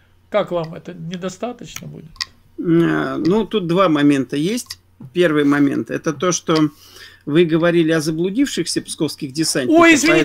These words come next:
Speaker 2: поэтому
Speaker 1: я не
Speaker 2: наш-
Speaker 1: то слово произнес. Ой, это сильно поменяло суть дела.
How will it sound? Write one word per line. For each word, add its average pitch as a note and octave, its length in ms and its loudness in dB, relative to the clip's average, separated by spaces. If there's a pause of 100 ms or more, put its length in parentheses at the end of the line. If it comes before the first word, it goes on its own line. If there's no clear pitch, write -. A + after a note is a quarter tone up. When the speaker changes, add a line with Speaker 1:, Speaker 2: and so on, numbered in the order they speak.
Speaker 2:
поэтому D#4+ 40 6
Speaker 1:
я D#4+ 60 8
не E4 120 6
Speaker 2:
наш- D#4 100 0
Speaker 1:
то E4 120 8
слово D4 420 6
произнес. B3 720 2 (240)
Ой, D#4 180 6
это C#4 160 0
сильно D#4 400 4
поменяло C4+ 560 4
суть A#3+ 320 -6
дела. F#3 460 -2